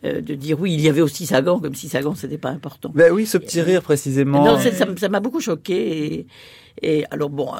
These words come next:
Speaker 1: je ne vais, je ne vous parlerai pas des, des propos de Dali, parce que c'est tellement révoltant.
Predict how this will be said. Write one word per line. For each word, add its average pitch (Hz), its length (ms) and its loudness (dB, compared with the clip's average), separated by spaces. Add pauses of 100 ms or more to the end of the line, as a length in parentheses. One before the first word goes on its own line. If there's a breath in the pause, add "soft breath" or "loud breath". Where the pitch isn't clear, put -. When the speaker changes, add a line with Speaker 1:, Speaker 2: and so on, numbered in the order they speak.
Speaker 1:
je 120 160 -6
ne 143 80 -4
vais, 147 180 -4
je 147 140 -6
ne 147 100 -4
vous 143 140 -4
parlerai 139 380 2
pas 160 180 -2
des, 151 280 -4
des 151 120 -6
propos 160 300 -4
de 151 60 -2
Dali, 165 420 0
parce 117 260 -4
que 185 100 -8
c'est 220 240 -4
tellement 214 300 -6
révoltant. 190 480 -4